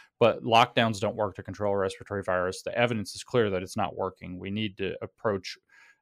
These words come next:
uh, we have to balance, as I, I heard the governor of Georgia say something like this, and I've adapted it a little bit. We have to balance lives, livelihoods, and the lives that we're living. Uh,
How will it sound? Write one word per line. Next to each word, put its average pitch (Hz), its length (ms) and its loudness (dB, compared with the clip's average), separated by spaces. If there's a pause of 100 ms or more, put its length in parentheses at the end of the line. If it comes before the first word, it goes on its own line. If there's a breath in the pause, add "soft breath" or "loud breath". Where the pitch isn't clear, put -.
uh, 95 480 0 (520)
we 120 140 6
have 135 200 8
to 113 180 8
balance, 113 580 2
as 107 320 -4
I, 113 320 -2
I 107 40 2
heard 113 220 2
the 113 60 -2
governor 104 440 0
of 92 80 -10
Georgia 95 380 -2
say 98 200 -6
something 98 340 -8
like 95 180 -6
this, 92 180 -10
and 101 80 -8
I've 92 120 -8
adapted 95 440 -2
it 98 120 -4
a 95 40 -6
little 98 200 -6
bit. 95 180 -6
We 107 100 -6
have 113 180 2
to 131 60 -2
balance 104 460 -2
lives, 110 560 2
livelihoods, 101 720 -2
and 98 220 -8
the 95 60 -4
lives 101 460 -2
that 85 160 -12
we're 92 140 -10
living. 90 420 -8 (480 soft breath)
Uh, 92 380 -2